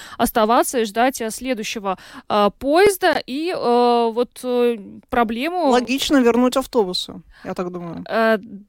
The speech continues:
Speaker 1: да, наверно, было бы логично, но в Министерстве сообщения, в автотранспортной дирекции, э, видят другое решение этой проблемы. И вот подробнее в сюжете нашего коллеги, корреспондента Латгальской студии Латвийского радио Сергея Кузнецова.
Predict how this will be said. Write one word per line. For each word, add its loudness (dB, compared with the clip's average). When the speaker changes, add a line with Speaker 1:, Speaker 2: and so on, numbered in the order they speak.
Speaker 1:
да, 2
наверно, 0
было 0
бы 0
логично, 0
но 4
в -6
Министерстве -4
сообщения, -2
в -2
автотранспортной -2
дирекции, 0
э, 2
видят -2
другое 4
решение 0
этой -4
проблемы. 0
И -6
вот -2
подробнее 2
в -8
сюжете -2
нашего -2
коллеги, 0
корреспондента -2
Латгальской -6
студии -10
Латвийского -4
радио 2
Сергея -4
Кузнецова. -8